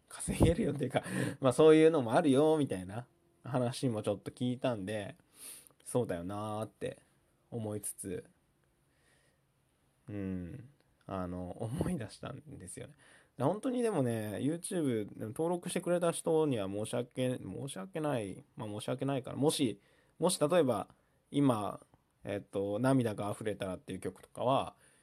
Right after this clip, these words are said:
YouTubeには上げてないので、そうやって今後僕が作る曲が、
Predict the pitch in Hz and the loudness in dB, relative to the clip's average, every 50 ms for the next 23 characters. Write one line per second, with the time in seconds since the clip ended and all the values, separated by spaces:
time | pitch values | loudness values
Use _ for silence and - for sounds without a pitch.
0 | _ _ - 135 131 123 - 123 110 107 101 98 92 90 98 104 101 104 - 110 | _ _ -2 0 0 0 0 -4 -4 -4 -6 -6 -6 -6 -6 -6 -6 -6 -6 -6
1 | 107 107 104 92 87 87 101 107 98 92 85 - _ _ _ _ _ _ _ _ | -6 -4 -4 -6 -6 -4 -4 -4 -2 -4 -6 -8 _ _ _ _ _ _ _ _
2 | _ - - 131 120 131 127 - - 131 131 127 131 127 127 131 123 131 127 127 | _ -2 -2 -2 0 -2 -4 -2 -2 0 0 0 0 2 0 0 0 0 2 2
3 | 123 120 - - - - - - - 131 - - - 135 120 107 - 117 - - | 2 2 0 -4 -18 -20 -20 -18 -14 -12 -8 -2 0 0 0 0 -2 -6 -12 -10
4 | 110 104 113 123 123 110 95 98 - | -6 0 2 2 2 2 -2 -6 -10